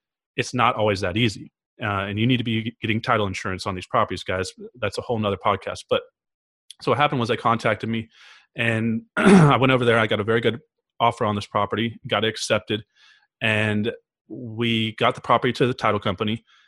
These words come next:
And what they discovered was, um, there was an issue. And so I contacted the attorney representing the seller of the property, not my seller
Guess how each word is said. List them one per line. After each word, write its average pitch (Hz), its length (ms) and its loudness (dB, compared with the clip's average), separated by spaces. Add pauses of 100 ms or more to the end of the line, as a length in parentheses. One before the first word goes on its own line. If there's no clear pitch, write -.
(200)
And 117 120 -4
what 110 160 0
they 107 140 2
discovered 120 540 0
was, 101 480 -2 (180)
um, 101 360 -4
there 107 100 0
was 101 140 0
an 113 80 -6
issue. 127 360 -2 (560)
And 110 120 -6
so 104 340 0 (180)
I 143 100 2
contacted 117 720 -2 (200)
the 110 80 -4
attorney 120 540 -2 (140)
representing 107 680 -2 (560)
the 101 60 -4
seller 165 360 2
of 110 100 0
the 110 60 0
property, 98 540 -2 (920)
not 123 300 2
my 135 200 2
seller 98 540 0